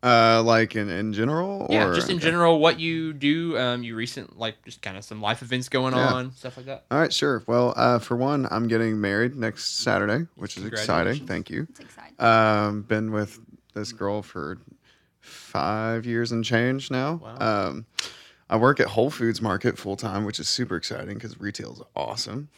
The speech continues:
Speaker 2: <laughs>
Speaker 1: Um, I just recently earned a bachelor's degree in social work. Uh, I hope to earn my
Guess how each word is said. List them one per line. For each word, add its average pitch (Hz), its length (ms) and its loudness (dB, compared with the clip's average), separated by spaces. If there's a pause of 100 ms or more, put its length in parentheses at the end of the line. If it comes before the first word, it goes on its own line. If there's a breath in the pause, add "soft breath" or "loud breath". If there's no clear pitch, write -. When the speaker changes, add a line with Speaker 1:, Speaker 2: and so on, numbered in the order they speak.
(120)
Speaker 2:
<laughs> - 200 -12
Speaker 1:
Um, 95 380 -2
I 113 120 2
just 113 240 -2
recently 110 600 -2
earned 101 320 -4
a 76 220 0 (540 loud breath)
bachelor's 117 480 2
degree 110 340 2
in 92 100 -2
social 104 360 -4
work. 135 340 -4 (520 loud breath)
Uh, 92 640 0 (300)
I - 40 -20
hope 113 260 2
to 98 340 -4
earn 110 200 -6
my 101 300 -8